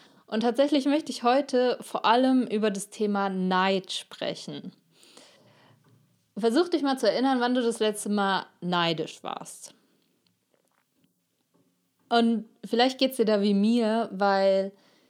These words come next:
wenn du mich jetzt so fragen würdest, äh, „Bist du auf irgendwen neidisch?“, würde ich sagen, „Nö, bin ich nicht.“ Ähm, weil Neid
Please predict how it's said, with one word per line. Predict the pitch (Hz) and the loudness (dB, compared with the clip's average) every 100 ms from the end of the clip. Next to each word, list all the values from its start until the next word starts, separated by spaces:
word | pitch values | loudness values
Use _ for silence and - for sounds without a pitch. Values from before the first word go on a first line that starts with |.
| _ _ | _ _
wenn | 202 214 | 0 2
du | |
mich | 208 285 | 2 2
jetzt | 311 - | 0 -2
so | |
fragen | 202 208 220 214 | -2 0 0 0
würdest, | 202 202 214 - - | 0 0 -2 -6 -6
äh, | 196 185 | -4 -2
„Bist | 190 196 | -4 -4
du | |
auf | 185 | -6
irgendwen | 175 190 185 180 | -4 -6 -4 -2
neidisch?“, | 190 233 - | 0 -2 -2
würde | 180 | -6
ich | 175 | -6
sagen, | 175 160 170 170 | -8 -8 -6 -6
„Nö, | 175 196 | -6 -6
bin | 202 214 | -6 -6
ich | 247 | -6
nicht.“ | 190 202 - - - - - - - _ - - | -8 -10 -12 -14 -20 -20 -20 -20 -20 _ -18 -6
Ähm, | 208 202 202 196 196 196 - | -2 0 0 -2 -2 -8 -6
weil | 196 214 226 240 247 - - _ _ - | 0 2 2 2 0 -2 -10 _ _ -8
Neid | 208 202 214 254 320 349 254 | -2 0 2 2 2 0 -4